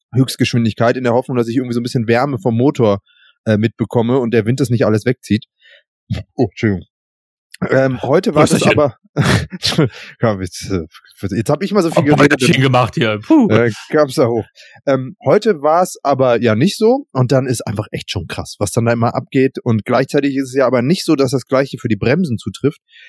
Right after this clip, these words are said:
Speaker 1: Also da muss man einfach echt immer, immer wieder aufpassen, dass man die Beschleunigung, die man vorwärts hat,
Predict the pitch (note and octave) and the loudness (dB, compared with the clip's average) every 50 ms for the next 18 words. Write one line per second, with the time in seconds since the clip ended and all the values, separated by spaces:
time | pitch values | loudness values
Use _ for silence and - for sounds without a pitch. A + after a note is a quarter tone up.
0 | _ _ _ - A#2+ A#2 B2 B2 B2+ C#3+ F3 - F#3+ D#3 - - C3+ B2 B2+ B2 | _ _ _ -2 0 0 2 2 2 2 2 2 0 0 0 -2 -2 -2 -2 -4
1 | - _ C3 C#3+ E3+ - - _ D#3+ D#3 D#3+ E3 D#3+ D#3 - - C#3+ C#3 D3 D3 | -4 _ -2 -2 -2 -4 -4 _ -2 -2 0 0 0 -2 -2 -2 -2 -2 -2 -2
2 | C3 B2 B2+ C3 B2+ - A#2+ C3 - _ - A#2+ A#2 - - A2 A2+ A2+ - A#2 | -2 -2 -2 -2 0 0 0 -2 -2 _ -4 -4 -2 -2 -2 -4 -4 -2 -2 -2
3 | A2 G#2+ G2+ - _ _ - _ _ _ _ _ - C3 B2+ C3+ C3 - C#3 C3+ | -2 -2 -4 -8 _ _ -20 _ _ _ _ _ -2 0 0 0 0 0 0 0
4 | C#3 C#3+ C#3+ C3+ C3 C3 C3+ C3 B2+ B2 A#2+ B2 - C#3 - - D#3 E3+ G3 G3 | 0 0 -2 -2 -2 -2 -2 0 -2 -2 -4 -8 -10 -14 -6 -2 0 2 2 2
5 | E3+ D#3+ - - D#3 D#3+ - | 0 0 0 -2 -2 -2 -2